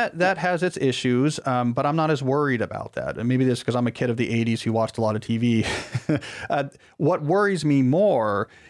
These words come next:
is this, uh, interactive screen involvement that we see starting in the preteen years, where you are interacting with other people through a tool like social media that has been engaged, depressed neural buttons,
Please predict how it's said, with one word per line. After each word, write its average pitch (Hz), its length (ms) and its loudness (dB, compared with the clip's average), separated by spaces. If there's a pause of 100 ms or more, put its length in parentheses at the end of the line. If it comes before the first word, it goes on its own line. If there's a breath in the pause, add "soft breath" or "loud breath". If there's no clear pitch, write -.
(140)
is 127 420 2
this, 123 500 -2
uh, 113 260 -2 (240)
interactive 143 760 -2
screen 117 360 -2
involvement 110 500 0
that - 80 -2
we 120 120 0
see 131 200 0
starting 120 380 -2
in 110 60 2
the 107 80 2
preteen 147 500 0
years, 117 320 2
where 120 440 0
you 143 260 2
are 127 280 0 (280)
interacting 151 460 2
with 127 80 0
other 127 180 2
people 127 460 0
through 131 260 0
a 123 60 2
tool 131 300 0
like 123 160 -2
social 120 280 -2
media 117 300 2
that 117 220 0
has 120 260 -4
been 117 300 0
engaged, 127 840 0 (360 soft breath)
depressed 143 420 -4
neural 131 240 0
buttons, 120 480 -2